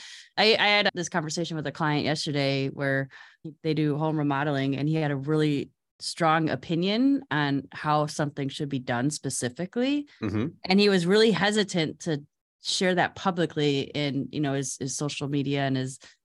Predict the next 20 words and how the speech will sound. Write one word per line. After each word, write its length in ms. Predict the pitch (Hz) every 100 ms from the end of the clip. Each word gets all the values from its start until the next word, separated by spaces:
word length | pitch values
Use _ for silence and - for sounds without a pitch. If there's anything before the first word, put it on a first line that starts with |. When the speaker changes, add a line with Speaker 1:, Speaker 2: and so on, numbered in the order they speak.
| _ 151
Speaker 1:
messaging. 680 | 165 170 135 135 127 151 -
And 440 | 135 139 135 131 - -
I, 100 | 196
Speaker 2:
Sure. 120 | 208
Speaker 1:
I 140 | 180 170 _ _ -
turned 260 | 214 240 262
him 220 | 247 247 _ _ _
the 80 | 214
right 240 | 214 190
path. 400 | 240 226 139 160 -
Like, 180 | 151 139 _ 160
this 380 | 185 233 -
will 560 | 160 196 226 196 180 180 - _ _ _ _ _ _ -
make 220 | 180 180
you 100 | 175
stand 480 | - - 175 156 143 170
out 260 | 170 - -
by 340 | 175 170 165
publicly 560 | 160 185 156 156 165 139
saying 680 | - 156 147 139 135 147